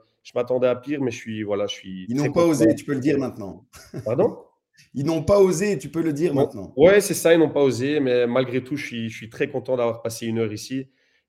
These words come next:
Speaker 1: Et, euh, et voilà, je suis hyper content de l'invitation et au, au plaisir de, de, de se refaire une visio comme celle-ci.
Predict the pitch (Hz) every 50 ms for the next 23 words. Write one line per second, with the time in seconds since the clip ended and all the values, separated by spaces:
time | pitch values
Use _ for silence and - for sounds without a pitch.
0 | _ - 107 107 110 110 110 107 107 107 107 107 107 104 104 104 104 104 104 104
1 | 107 101 98 98 95 98 98 98 - 104 95 95 95 95 95 95 104 107 - 110
2 | 104 98 - 104 104 104 101 95 98 95 95 95 92 - - 104 104 107 104 95
3 | 90 90 90 90 92 90 87 - 92 90 87 90 101 95 87 92 85 82 85 82
4 | 80 - _ - - - - - _ - 92 90 90 90 87 90 85 87 90 -
5 | - 92 - - _ _ - _ _